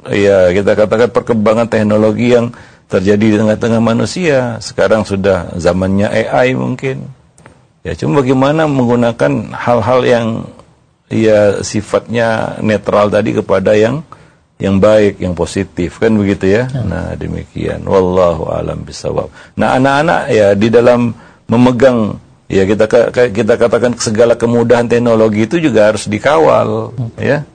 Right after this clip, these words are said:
Speaker 1: Nah, demikian. Misalnya ya, ak-, aktivitas mereka di, di dunia maya misalnya, ataupun di sosmed misalnya ya. Nah, itu kan perlu dikawal dan dituntun oleh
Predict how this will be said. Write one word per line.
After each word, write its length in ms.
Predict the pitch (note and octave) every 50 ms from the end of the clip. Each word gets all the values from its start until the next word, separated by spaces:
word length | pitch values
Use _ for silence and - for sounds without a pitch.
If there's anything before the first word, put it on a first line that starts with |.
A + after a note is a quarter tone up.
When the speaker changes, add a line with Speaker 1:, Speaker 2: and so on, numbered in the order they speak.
| _ _ _ _ _ _ _ _
Speaker 1:
Nah, 300 | - F#2 F2 F2+ F2+ F2 E2
demikian. 640 | D#2+ E2+ E2+ F2+ F2 F2+ - - F2+ E2 D#2+ E2
Misalnya 640 | E2+ E2+ E2 - F2+ F2 F2 F#2 F#2+ G2+ G2+ G2+ F#2+
ya, 460 | E2+ E2 D#2+ D#2 D2+ D2 - - - -
ak-, 420 | - - - - E2+ E2 - - - F#2 F2+ -
aktivitas 420 | - - F#2+ G2 G2 - - F2+ - -
mereka 340 | F2+ F2 E2+ - G2+ F#2 E2+
di, 240 | E2 F2 F2 E2 D2+ - - _ - - - - - _ _ _
di 320 | - D#2+ F2 F2+ F2 E2
dunia 380 | D#2+ F#2 F#2 F#2 F2+ F2 E2+ E2+
maya 420 | F2 F2 F2+ F#2 F#2 F#2 F2+ F2+ F2+ F2+
misalnya, 460 | E2+ D#2 - E2 E2+ F2 F2 E2+ D#2+
ataupun 420 | - E2 D#2 - F#2 F2+ F2 E2
di 160 | D#2 E2+ E2+ D#2+
sosmed 560 | - F2 F#2 - - - F#2 F#2 F#2 - - -
misalnya 580 | F2 E2+ - E2+ E2+ F2 E2+ E2+ F2 F2+ F2+ F#2
ya. 160 | F#2+ G#2+ B2+ C3+ - - - - _ _ _ _ _
Nah, 160 | D#2+ D#2+ E2+
itu 160 | F2 G2 G#2+
kan 160 | A#2 A#2+ A#2
perlu 320 | G2+ G2 G2 G2+ G#2 G2+ F#2
dikawal 720 | F2 F2 - - E2+ E2 F2 F#2 G2+ G#2+ G#2+ G#2 G2 F2+
dan 320 | F2+ F2+ E2+ E2+ E2 E2 D#2
dituntun 960 | F2+ F2 F2 E2 - - F#2+ F#2 F2+ F2 F2 - - A#2+ C3 C3 C3 B2 -
oleh 480 | F2+ F2+ F2 F2+ G2+ A#2 B2 A2+ G2+